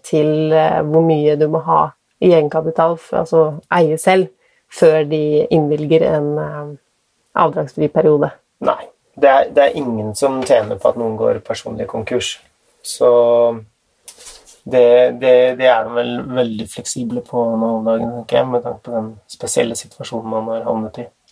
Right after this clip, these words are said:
Speaker 1: Ja. Så det er jo noe man kan gjøre, hvis man trenger det. Det er jo det samme igjen som med studielånet, at, eh, da varer jo lånet lenger og blir dyrere totalt. Men for å
Speaker 2: Mm.
Speaker 1: få det til å gå rundt måned til måned nå, hvis det, ja, hvis det ikke går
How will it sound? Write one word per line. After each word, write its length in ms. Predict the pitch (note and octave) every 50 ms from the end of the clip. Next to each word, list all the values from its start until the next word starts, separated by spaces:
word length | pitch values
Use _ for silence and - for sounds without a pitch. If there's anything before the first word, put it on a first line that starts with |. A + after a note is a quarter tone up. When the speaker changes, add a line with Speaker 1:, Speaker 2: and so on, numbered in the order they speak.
| -
Speaker 1:
Ja. 120 | - A3+ G#3+ - - _ _ _ _ _ _ _ _ _ _ _
Så 100 | - A#3
det 80 | B3 A3+
er 80 | G#3+ F#3+
jo 80 | F#3
noe 160 | F#3 F3+ F3+
man 220 | F3+ F3+ F3+ F3+ F3+
kan 180 | - F#3+ F#3
gjøre, 300 | F#3 F3+ F3 G3 B3 D#4+ F#4+ - - - _ _ _ -
hvis 180 | F#3+ G3 - -
man 100 | A3 G#3
trenger 260 | G#3 G3+ F#3+ F#3+ G#3
det. 100 | B3+ C#4+ - _ _ _ _ -
Det 60 | G#3+
er 60 | G3 F3+
jo 60 | F3
det 80 | F#3 G3
samme 240 | - G#3 F#3 F3 E3+
igjen 180 | E3 E3 D#3+ E3
som 140 | F3 E3+
med 120 | E3+ E3 D#3+
studielånet, 600 | - F3 D#3+ D3+ D3+ D3+ D#3 D#3 D#3+ F3+ E3 D3 -
at, 180 | _ - -
eh, 360 | F3 E3+ E3 D#3+ E3 D#3+ E3
da 140 | D#3 E3 E3+
varer 280 | E3+ F#3+ F3 E3 E3+ G#3
jo 60 | A#3 A#3+
lånet 180 | A3 A3 A3
lenger 360 | A3 G#3+ G#3 G#3 G#3+ A3+ A3+ G#3
og 100 | G3 F3+
blir 140 | F#3 F3+ F3+
dyrere 380 | E3+ F#3 F3+ E3 D#3+ D3+ E3 D#3+
totalt. 520 | - F#3 - F#3+ G3 A3+ G#3+ - - - _ _ _ _ _ _ _ _ _ -
Men 240 | F#3+ F3 E3+ F3+ F#3
for 240 | E3+ - - F#3+ F3
å 100 | E3 E3+ E3
Speaker 2:
Mm. 40 |
Speaker 1:
få 300 | - - - D#3+ D3+ D3+
det 100 | D#3 D#3+ D3+
til 80 | E3+ E3+
å 40 | E3
gå 120 | F3 E3+
rundt 260 | D#3+ D#3+ E3+ E3 - -
måned 240 | F3+ E3+ D#3+ D#3+ - E3
til 100 | - F#3
måned 300 | E3+ E3 D#3+ D#3 - E3
nå, 220 | E3+ F#3 A#3 C4+ A#3+
hvis 240 | G3 F3+ - - -
det, 440 | - G3 F#3 F3+ F3+ F3+ F3+ F3 - _ _ _ _ _ _ _ _ _ _ _ _ _ _ _ _ _ _ _ _ _ _ _ _ _ -
ja, 160 | - - D4+ - _
hvis 140 | - A3+ G#3+
det 140 | - A#3+ A3
ikke 160 | - A3 F#3+
går 160 | F3+ G#3 G3+